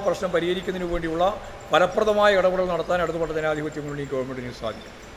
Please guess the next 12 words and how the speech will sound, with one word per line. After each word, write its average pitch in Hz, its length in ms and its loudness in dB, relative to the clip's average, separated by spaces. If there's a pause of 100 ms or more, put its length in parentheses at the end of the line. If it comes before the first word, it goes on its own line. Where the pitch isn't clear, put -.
(380)
ഇരുപത് 190 320 2
ലക്ഷം 196 320 2
ആളുകൾക്ക്, 190 420 2
അഭ്യസ്തവിദ്യരായ 175 680 2
യുവതി 170 240 -4
യുവാക്കൾക്ക് 180 480 2 (420)
തൊഴിൽ 165 220 0
നൽകുമെന്ന് 208 520 2
പറയുമ്പോൾ 160 360 0 (460)
രണ്ട് 196 320 6
തരത്തിൽ 190 340 6
ഞങ്ങളത് 180 260 2